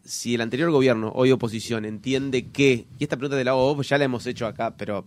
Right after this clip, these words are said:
ya pasó el tiempo, pero contigo no lo pudimos tener este intercambio. Si el uruguayo vivió mejor, porque se educó mejor, porque tuvo más seguridad, mejoraron y todo, ¿por qué el uruguayo decidió cambiar?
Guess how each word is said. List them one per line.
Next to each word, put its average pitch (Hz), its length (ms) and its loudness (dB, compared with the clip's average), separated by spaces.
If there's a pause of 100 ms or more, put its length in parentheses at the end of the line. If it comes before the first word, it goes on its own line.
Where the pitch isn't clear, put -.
ya 113 180 -4
pasó 110 220 0
el 143 80 4
tiempo, 151 280 2
pero 120 380 -6
contigo 113 340 -4
no 123 80 0
lo 117 120 0
pudimos 113 240 -4
tener 107 180 -4
este 101 120 -6
intercambio. 101 520 -6 (760)
Si - 180 -6
el 120 80 2
uruguayo 139 400 2
vivió 135 180 0
mejor, 135 460 0 (120)
porque 107 440 -8
se - 260 -12
educó 110 320 -4
mejor, 139 500 0 (100)
porque 98 540 -8
tuvo 113 220 -6
más 110 140 -6
seguridad, 117 600 0
mejoraron 107 680 -4
y 98 40 -12
todo, 107 360 -6 (560)
¿por - 160 -8
qué 123 80 -2
el 123 60 0
uruguayo 113 380 -2
decidió 107 300 -6
cambiar? 98 300 -8